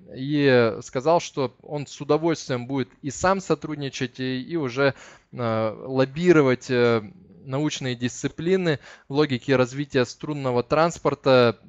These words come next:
э, в Белгуте. То есть это Белорусский государственный университет транспорта. Э, сам он является кандидатом, э, технических, э, наук, э, в области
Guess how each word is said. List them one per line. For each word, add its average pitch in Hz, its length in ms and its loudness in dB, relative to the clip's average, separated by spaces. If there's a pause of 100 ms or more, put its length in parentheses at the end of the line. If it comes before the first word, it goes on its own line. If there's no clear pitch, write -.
э, 113 380 -4
в 117 540 2
Белгуте. 127 840 -8 (120)
То 127 60 -8
есть 123 160 -6
это 123 220 -4
Белорусский 127 640 -2
государственный 139 640 0
университет 120 560 -4
транспорта. 135 600 -2 (460)
Э, 113 400 -2
сам 151 240 0
он 135 120 -4
является 127 420 0
кандидатом, 127 840 0
э, 113 220 -4
технических, - 800 -4
э, 123 140 2
наук, 143 420 -2
э, 123 220 2
в 113 100 -6
области 131 560 -2